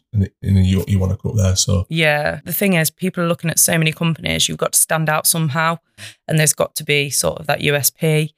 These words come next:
Speaker 2: Google My Business, I think that does have to look good.
Speaker 1: Yeah.
Speaker 2: It's, it's, you've got to have your reviews. We push for reviews a lot. We do have over, you know, seven hundred reviews. A lot of storage companies have maybe thirty, forty, and I think it just sets you apart.
Speaker 1: You ask for customer for a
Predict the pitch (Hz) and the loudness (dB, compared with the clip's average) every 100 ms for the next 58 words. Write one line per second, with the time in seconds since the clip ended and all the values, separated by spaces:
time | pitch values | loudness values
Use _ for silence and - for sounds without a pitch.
0 | - 220 196 170 151 151 151 147 143 156 | -2 -2 0 0 0 0 -2 -2 0 0
1 | 151 151 151 147 - 151 - 143 - 147 | 0 -2 -4 -4 -2 -2 -2 -6 -4 -4
2 | - - 147 - - - 90 - - 143 | -4 -2 -2 -2 -6 -4 -2 0 0 0
3 | 156 170 160 202 - 165 151 147 143 151 | -2 0 0 0 0 -4 -2 -2 -2 0
4 | 147 147 151 139 180 160 - 147 143 135 | -2 0 -2 -2 0 0 0 0 0 -2
5 | 143 139 131 - 143 139 135 127 - _ | -4 0 -2 0 0 2 2 0 -4 _
6 | - 151 - 147 139 143 139 139 139 131 | -2 -2 0 0 0 -2 -2 -2 -2 -4
7 | 151 143 - 143 143 139 139 - 139 151 | -4 0 0 0 -2 -4 -8 -8 -4 0
8 | 147 143 143 - _ _ 160 151 151 - | 0 0 -2 -2 _ _ 0 0 0 0
9 | 151 147 - 151 131 151 147 147 156 151 | 0 -2 -4 -4 -2 -2 -2 -4 -2 -4
10 | 156 147 - 151 143 - 151 - 143 143 | -4 -8 -4 0 0 -2 -4 -4 -4 -2
11 | - - 143 - _ _ - 151 151 - | -2 -2 -2 -4 _ _ -8 -4 -4 -2
12 | 147 135 - 156 - - - 143 - 147 | -6 -6 -6 -2 0 0 0 -2 -2 -2
13 | 143 - _ _ - 113 110 104 98 104 | -2 -6 _ _ -4 0 2 2 0 -2
14 | - - 107 - 95 90 - 95 | -6 -6 -6 -2 0 0 0 0